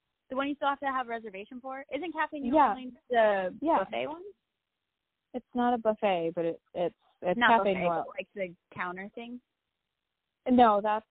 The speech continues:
Speaker 2: um, that's the French Market.
Speaker 1: Oh,
Speaker 2: It's
Speaker 1: you're right.
Speaker 2: r-,
Speaker 1: Okay, yeah.
Speaker 2: it's
Speaker 1: I
Speaker 2: right
Speaker 1: feel
Speaker 2: across
Speaker 1: like you
Speaker 2: from
Speaker 1: could
Speaker 2: it.
Speaker 1: go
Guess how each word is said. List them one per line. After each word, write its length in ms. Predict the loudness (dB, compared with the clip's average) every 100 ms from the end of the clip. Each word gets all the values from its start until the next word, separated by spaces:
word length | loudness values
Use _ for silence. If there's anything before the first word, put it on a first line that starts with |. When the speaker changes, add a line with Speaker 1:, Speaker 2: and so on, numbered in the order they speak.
| -10
Speaker 2:
um, 840 | -6 -4 -4 -6 -10 -14 -14 -14 -16 _ _ _ _ _ _ _ _ _ _ _
that's 180 | -4 -4
the 80 | -4
French 260 | -2 -2 -4
Market. 340 | -12 -8 -10 -10 _ _ _ _ 4
Speaker 1:
Oh, 320 | 8 8 6
Speaker 2:
It's 100 | 2
Speaker 1:
you're 80 | -2
right. 180 | -6 -6
Speaker 2:
r-, 60 | -8
Speaker 1:
Okay, 180 | -8
yeah. 120 | 0 4
Speaker 2:
it's 140 | 6
Speaker 1:
I 40 | 10
Speaker 2:
right 140 | 8
Speaker 1:
feel 60 | 10
Speaker 2:
across 180 | 8 8
Speaker 1:
like 20 |
you 60 | 6
Speaker 2:
from 140 | 2
Speaker 1:
could 80 | 2
Speaker 2:
it. 60 | -4
Speaker 1:
go 180 | -8